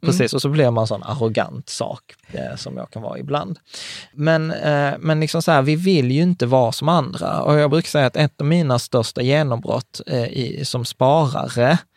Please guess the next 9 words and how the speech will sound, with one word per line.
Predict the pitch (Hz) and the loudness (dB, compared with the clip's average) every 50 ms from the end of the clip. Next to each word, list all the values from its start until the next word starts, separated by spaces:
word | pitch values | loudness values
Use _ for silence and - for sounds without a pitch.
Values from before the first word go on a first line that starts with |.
| _ - - - _ | _ -20 -20 -14 _
var | - 120 147 151 131 120 | 0 4 4 6 6 4
när | 117 113 | 2 0
jag | 117 117 | -2 -2
insåg, | - 135 135 139 135 - - - | -2 -2 -4 -4 -4 -6 -6 -4
jag | 139 156 208 - | -2 -2 0 2
är | - 175 151 110 - - | 2 0 0 -2 -4 -6
en | - 123 | -4 -2
genomsnittlig | 131 147 147 139 113 123 - - - - - - - 139 - | 0 0 0 0 -2 -6 -10 -12 -12 -14 -14 -12 -10 -10 -8
sparare. | - - - 196 208 190 160 - - - - | -4 -2 0 0 0 0 -2 -4 -8 -8 -10